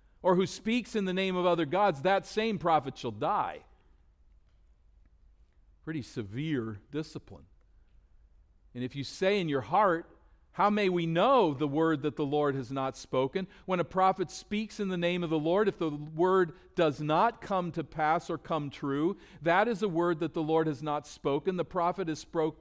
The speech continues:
spoken it presumptuously. You need not be afraid of him. He's not covering all eventualities here, but you get the point, the idea.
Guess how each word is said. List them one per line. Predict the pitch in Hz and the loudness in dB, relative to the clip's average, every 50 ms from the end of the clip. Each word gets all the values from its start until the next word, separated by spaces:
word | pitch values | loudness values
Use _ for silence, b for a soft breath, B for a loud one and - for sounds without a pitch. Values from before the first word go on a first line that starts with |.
| - | -16
spoken | - - - 180 170 165 - 165 147 | -20 -6 -4 -2 -2 -2 -4 -4 -4
it | 143 151 - | -6 -6 -6
presumptuously. | - 147 135 117 139 151 170 180 - - 160 139 131 127 - - 139 139 156 175 B B B B B | -6 -6 -4 -2 -2 -2 -2 -4 -6 -6 -4 -4 -4 -4 -4 -4 -4 -2 -4 -4 B B B B B
You | 160 160 151 | -6 -4 -2
need | 156 170 196 196 | -2 -2 -2 0
not | 202 185 - 202 - | 0 0 -2 -2 -2
be | 156 156 | -4 -4
afraid | 147 147 - 151 156 175 196 185 165 | -4 -4 -4 -2 0 2 2 2 0
of | 127 104 | -2 -4
him. | 110 107 101 98 - b b b b b b b | -8 -8 -10 -12 -16 b b b b b b b
He's | - 180 196 | -6 -2 0
not | 240 233 - | 0 0 -2
covering | - - 240 226 202 196 185 180 | 0 0 0 2 2 2 2 6
all | 180 185 196 196 180 | 6 8 8 8 6
eventualities | 147 165 180 170 - - 165 160 165 190 214 220 202 165 135 127 120 107 - | 4 2 0 -2 -2 -2 0 2 4 6 6 6 4 4 2 0 -4 -6 -8
here, | - 196 185 110 117 143 160 b b b b b b b b b b b | -10 -8 -8 -6 -6 -8 -8 b b b b b b b b b b b
but | - 143 - - | -10 -8 -6 -6
you | 185 | -6
get | 147 120 196 202 196 196 | 0 2 4 4 4 2
the | - 190 | -2 -6
point, | - - - 226 220 208 175 127 110 | -6 -4 -2 0 0 0 0 -2 -2
the | - 160 156 156 | -2 0 0 2
idea. | 156 147 135 123 185 208 202 165 127 110 | 2 0 -2 -4 -2 0 2 2 0 0